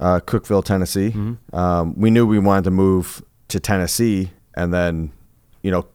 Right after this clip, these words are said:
Speaker 1: Cookeville's kinda like this, like, really odd mega hub of, like, CrossFit, you know?
Speaker 2: Really?
Speaker 1: Yeah, so Rich Froning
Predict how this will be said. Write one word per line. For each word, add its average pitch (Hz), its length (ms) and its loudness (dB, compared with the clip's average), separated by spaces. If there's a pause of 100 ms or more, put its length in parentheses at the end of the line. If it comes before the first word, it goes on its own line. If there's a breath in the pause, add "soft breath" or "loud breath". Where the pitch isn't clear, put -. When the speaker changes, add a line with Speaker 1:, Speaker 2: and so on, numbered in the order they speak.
(180)
Speaker 1:
Cookeville's 101 520 0
kinda 92 240 -2
like 87 300 -2
this, 90 200 -4
like, 85 300 -4 (1400 soft breath)
really 117 380 2 (100)
odd 98 520 2 (720 loud breath)
mega 98 480 2
hub 85 460 0 (300)
of, 85 160 -2
like, 85 300 -2 (1000)
CrossFit, 101 460 0 (220)
you 120 80 2
know? 156 60 6
Speaker 2:
Really? 143 340 2
Speaker 1:
Yeah, 98 240 4
so 92 400 2 (580 soft breath)
Rich 120 280 2
Froning 101 440 2